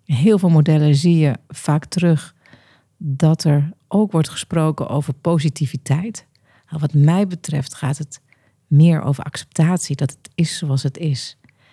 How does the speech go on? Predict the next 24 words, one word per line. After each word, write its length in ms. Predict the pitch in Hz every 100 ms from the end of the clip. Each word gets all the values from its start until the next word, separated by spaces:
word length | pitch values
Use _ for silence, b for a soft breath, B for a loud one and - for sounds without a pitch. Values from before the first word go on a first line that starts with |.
| b
En 220 | - 147 147
niet 220 | 180 -
over 240 | 147 143
dat 140 | 143 139
je 60 |
per 120 | -
se 100 | 147
een 200 | 139 135
positieve 480 | 123 151 131 139 135
mindset 480 | 123 123 151 - 147
moet 160 | 147 135
hebben, 360 | 135 143 170 - b b b b b
maar 140 | - 127
meer 220 | 147 151
dat 160 | 143 135
je 120 | 135
de, 420 | 139 127 120 - - 123 143
de 180 | 135 127
realiteit 720 | 147 139 127 - 143 165 156
ervaart 580 | - 123 160 135 135 -
van 140 | 139
hoe 120 | 113
die 220 | 123 131
is. 240 | 175 -